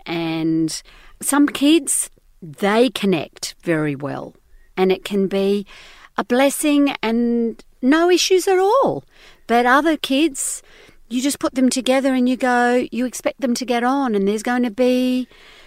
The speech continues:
things that they don't necessarily get on with. So you have to work very closely, united with your partner,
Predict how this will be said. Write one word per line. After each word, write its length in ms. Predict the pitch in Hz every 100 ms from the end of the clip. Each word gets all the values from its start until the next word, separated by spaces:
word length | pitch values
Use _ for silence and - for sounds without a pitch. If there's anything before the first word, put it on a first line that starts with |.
| _
things 380 | 262 262 262 -
that 180 | 254
they 160 | 269 254
don't 260 | 277 311 233
necessarily 680 | 220 196 - 160 147 139
get 180 | 135 135
on 240 | 135 135 127
with. 260 | 131 139
So 220 | - 202
you 220 | 202 208 220
have 220 | 240 -
to 100 | 233
work 460 | 202 202 208 202 -
very 280 | 202 214
closely, 800 | 214 - 208 196 - 214 202 208 - - - -
united 840 | 196 190 190 185 208 - 208 175
with 140 | 185 180
your 160 | 170
partner, 640 | - 175 160 - 165 -